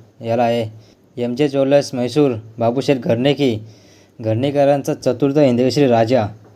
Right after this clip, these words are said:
मित्रांनो, मथुर आणि राजा हे उद्या तीस तारखेला शंभर टक्के पाळणार आहेत. आणि मित्रांनो, मथुर आणि राजाचा गट कितवा आहे?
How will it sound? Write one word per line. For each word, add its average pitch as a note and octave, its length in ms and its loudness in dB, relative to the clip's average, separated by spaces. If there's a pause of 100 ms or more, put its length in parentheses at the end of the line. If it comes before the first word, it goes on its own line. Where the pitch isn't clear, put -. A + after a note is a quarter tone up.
(420)
मित्रांनो, C#3 340 2
मथुर B2 340 0
आणि C#3 180 2
राजा B2 340 0 (760)
हे B2+ 140 0
उद्या C#3 380 2 (280)
तीस C3+ 200 -6
तारखेला C#3 240 2
शंभर B2 300 -4
टक्के C3+ 280 -2
पाळणार B2 340 2
आहेत. A2 200 0 (1080)
आणि A2 180 -8
मित्रांनो, C#3 420 0 (400)
मथुर A2+ 280 -4
आणि C#3 180 2
राजाचा B2+ 440 2 (400)
गट B2+ 100 0 (100)
कितवा C3+ 240 0
आहे? A2 440 -4